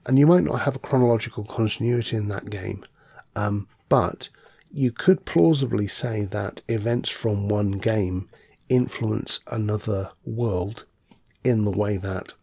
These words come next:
big things happening, like, um, the, the bombing of Hiroshima rippling through the multiverse,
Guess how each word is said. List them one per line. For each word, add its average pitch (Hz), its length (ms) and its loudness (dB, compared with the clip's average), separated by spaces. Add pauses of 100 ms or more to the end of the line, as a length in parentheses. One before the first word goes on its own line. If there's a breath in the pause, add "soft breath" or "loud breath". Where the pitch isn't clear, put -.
(380)
big 110 220 0
things 101 300 -2
happening, 101 420 -4
like, 95 420 -4
um, 92 300 -4 (680 loud breath)
the, 98 280 -4
the 98 80 -4
bombing 95 320 0
of 92 100 -6
Hiroshima 95 720 0 (240 soft breath)
rippling 101 600 -4
through - 260 -4
the 90 120 -6
multiverse, 98 840 -4